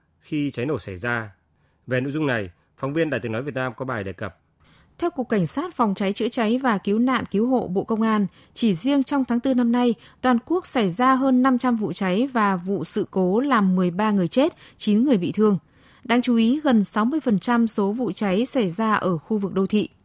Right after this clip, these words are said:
Speaker 2: Trong đó nổi lên tình hình cháy trong khu dân cư, nhà ở, kết hợp kinh doanh, gây thiệt hại nghiêm trọng về người.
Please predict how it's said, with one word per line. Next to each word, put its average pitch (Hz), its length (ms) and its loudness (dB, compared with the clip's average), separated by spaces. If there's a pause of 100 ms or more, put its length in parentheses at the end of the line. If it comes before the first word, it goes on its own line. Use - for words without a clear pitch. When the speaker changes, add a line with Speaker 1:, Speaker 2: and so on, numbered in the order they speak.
(360)
Speaker 2:
Trong 302 180 0
đó 220 200 2
nổi 254 240 4
lên 233 300 4
tình 208 180 0
hình 185 180 2
cháy 185 260 -2
trong 247 200 0
khu 226 160 0
dân 208 160 2
cư, 220 280 4 (240)
nhà 202 200 0
ở, 180 260 2 (260)
kết 320 160 -2
hợp 262 240 0
kinh 233 160 0
doanh, 226 300 0 (340)
gây 214 340 2
thiệt 190 180 0
hại 175 200 -4
nghiêm 196 220 2
trọng 185 280 -4
về 180 100 0
người. 170 280 4